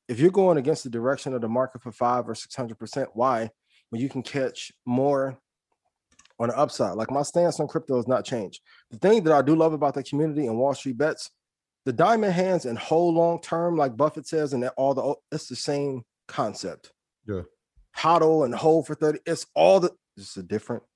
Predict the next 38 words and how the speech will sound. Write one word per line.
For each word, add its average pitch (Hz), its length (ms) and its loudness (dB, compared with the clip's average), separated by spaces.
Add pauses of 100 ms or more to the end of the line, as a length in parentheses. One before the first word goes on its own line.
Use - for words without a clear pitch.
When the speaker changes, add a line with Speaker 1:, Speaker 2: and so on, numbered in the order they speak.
(100)
Speaker 1:
asset 98 320 -8
class. - 420 -16 (920)
Speaker 2:
Yeah. 101 160 2 (180)
Speaker 1:
Um, 110 400 2
so - 140 -2
yeah, 135 120 6
we'll 156 160 6
have 156 120 0
a 156 40 2
little 143 120 2
pullback. 123 420 0 (340)
And 110 260 -4
for 120 100 -8
those 127 260 2
of 120 60 -4
you 117 60 0
who 113 180 -2
get 113 120 0
out 117 200 0
and 101 120 -10
sell 107 460 -2 (580)
any 107 160 -2
of 101 60 -2
your 101 100 -2
long-term 101 380 -6
assets, 98 420 -8
it'll 95 160 -8
be 92 360 -10
a 90 100 -14
tremendous 90 480 -12
mistake. 82 340 -14 (240)
But 92 160 -12
Speaker 2:
Yeah. 123 140 4
Speaker 1:
do 98 40 -4
what 98 100 -2
you 95 140 -6
wanna 90 240 -12
do. 90 160 -14